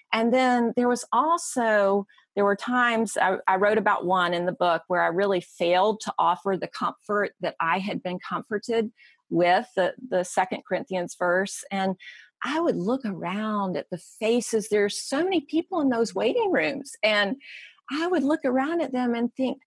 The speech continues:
"How in the world do you do this without the hope of Christ?" And so there was this longing that was growing in me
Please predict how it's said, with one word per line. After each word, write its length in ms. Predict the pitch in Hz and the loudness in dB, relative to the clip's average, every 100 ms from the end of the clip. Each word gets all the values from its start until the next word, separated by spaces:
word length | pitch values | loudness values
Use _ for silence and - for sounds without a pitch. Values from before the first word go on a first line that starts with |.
| _ _ | _ _
"How 360 | - 311 320 285 | -10 -8 -6 -2
in 160 | 247 | -2
the 80 | 233 | -2
world 480 | 226 226 277 330 339 | -4 -2 0 0 0
do 100 | 269 | -2
you 240 | 240 220 | 0 0
do 200 | 208 208 | -2 -2
this 260 | 196 170 175 | -2 -4 -4
without 340 | - 196 190 - | -8 -4 -2 -2
the 80 | 202 | -6
hope 260 | 190 190 - | -4 -4 -4
of 140 | 175 - | -8 -8
Christ?" 540 | - 139 - 190 - _ | -4 -4 -4 -10 -16 _
And 320 | 196 185 185 - | -4 -2 -2 -6
so 240 | - 226 | 0 2
there 200 | 220 220 | 4 2
was 500 | 196 214 214 226 220 | 2 2 4 2 0
this 300 | 196 180 - - | 0 0 -4 -8
longing 640 | 165 175 185 190 190 175 | -4 0 2 2 2 0
that 120 | 175 | 0
was 200 | - 180 | 0 -2
growing 500 | - 165 170 180 180 | -2 2 4 4 2
in 240 | - 175 175 | 0 -2 -2
me 300 | 165 156 | -2 -2